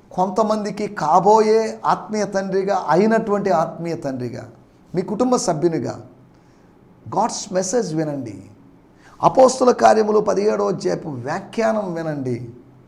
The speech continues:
దీంట్లోంచి దేవుడు ఏం మాట్లాడతాడని ఎదురు చూడండి. దేవుని స్తోత్రం. This message is for you.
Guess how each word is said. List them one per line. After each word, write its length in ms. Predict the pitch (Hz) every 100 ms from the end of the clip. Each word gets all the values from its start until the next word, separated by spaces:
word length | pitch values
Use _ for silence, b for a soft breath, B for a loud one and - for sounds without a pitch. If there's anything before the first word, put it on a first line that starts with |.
| _ _ _ _ _ _ _ -
దీంట్లోంచి 540 | 185 269 262 254 214
దేవుడు 380 | 160 185 233 214
ఏం 180 | 202 196
మాట్లాడతాడని 800 | 185 202 220 202 190 190 185 185
ఎదురు 220 | 160 190
చూడండి. 540 | 180 160 135 113 95 85 - _ - _ _ _ _ _ _ _ _ _ _ 127
దేవుని 200 | 139 143
స్తోత్రం. 440 | 143 - 123 120 101 - _ _ _ _ - 131
This 160 | 151 190
message 420 | 196 233 214 226
is 100 | -
for 240 | 208 190 202
you. 140 | 175